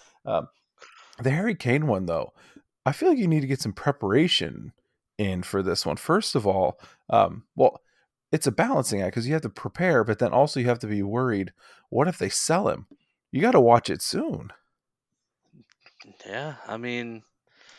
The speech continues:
Speaker 2: you know, if they sell him, then they're gonna get a lot of money for him. So, you know, there's that. Um,
Speaker 1: And they'll use it on
Speaker 2: but
Speaker 1: some
Speaker 2: no.
Speaker 1: random guy from
Speaker 2: Oh,
Speaker 1: Eastern
Speaker 2: yeah.
Speaker 1: Europe that no one's ever
Speaker 2: No.
Speaker 1: heard of, but all the fans are like, "Oh, I'm so hyped for this signing."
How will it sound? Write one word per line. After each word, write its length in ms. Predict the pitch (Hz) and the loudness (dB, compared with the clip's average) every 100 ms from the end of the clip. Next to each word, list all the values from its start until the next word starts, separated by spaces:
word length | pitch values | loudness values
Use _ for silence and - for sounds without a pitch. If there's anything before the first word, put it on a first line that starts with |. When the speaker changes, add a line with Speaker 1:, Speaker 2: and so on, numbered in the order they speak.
| - - _ _ | -20 -20 _ _
Speaker 2:
you 160 | 117 110 | -10 -4
know, 180 | 117 | -4
if 100 | 151 | -4
they 120 | - 113 | -6 -4
sell 300 | - 127 139 | 2 2 2
him, 80 | 120 | -2
then 140 | 113 | -6
they're 140 | 110 110 | -8 -8
gonna 160 | 117 | -8
get 100 | 117 | -6
a 60 | 120 | -4
lot 160 | 117 110 | -4 -4
of 60 | |
money 220 | 110 104 | -6 -10
for 280 | 101 95 92 | -12 -12 -12
him. 100 | 113 - _ | -12 -16 _
So, 500 | - - 95 98 98 110 | -16 -10 -8 -8 -12 -16
you 100 | 113 | -14
know, 180 | 104 | -14
there's 220 | 120 117 - | -12 -14 -8
that. 300 | 92 90 104 _ - - - - - _ | -6 -6 -8 _ -20 -20 -20 -20 -20 _
Um, 720 | 113 110 107 107 101 101 101 _ 110 | -4 -2 -2 -4 -10 -18 -20 _ -2
Speaker 1:
And 120 | 110 | 2
they'll 60 | 104 | 4
use 220 | 104 104 | 4 2
it 80 | 104 | 2
on 120 | 95 | 2
Speaker 2:
but 60 | 95 | 0
Speaker 1:
some 160 | 101 | 0
Speaker 2:
no. 60 | 95 | 0
Speaker 1:
random 320 | 95 92 92 | -2 -2 -4
guy 300 | 90 87 90 | 0 0 0
from 380 | - 92 85 - _ - - _ _ 101 | -4 -6 -6 -10 _ -20 -20 _ _ 2
Speaker 2:
Oh, 60 | 139 120 | 4 4
Speaker 1:
Eastern 140 | 101 | 2
Speaker 2:
yeah. 100 | 104 | -2
Speaker 1:
Europe 340 | 92 98 104 - - _ - | 0 4 2 0 -20 _ -2
that 120 | 98 | 2
no 180 | 101 101 | 2 4
one's 200 | 98 101 | 4 4
ever 160 | 98 | 4
Speaker 2:
No. 80 | 139 | 4
Speaker 1:
heard 120 | 98 | 8
of, 160 | 104 101 | 8 10
but 160 | 107 | 8
all 160 | 104 101 | 8 6
the 80 | 101 | 4
fans 360 | - 98 95 98 | 2 2 2 2
are 80 | |
like, 180 | 98 98 - | 2 0 0
"Oh, 140 | 117 | 0
I'm 100 | 107 | 0
so 320 | - - 113 107 | 0 2 4 6
hyped 300 | 107 98 - | 6 4 -2
for 140 | 92 | -8
this 180 | 76 - | -6 -4
signing." 540 | - - 98 90 82 | -4 -2 -4 -6 -10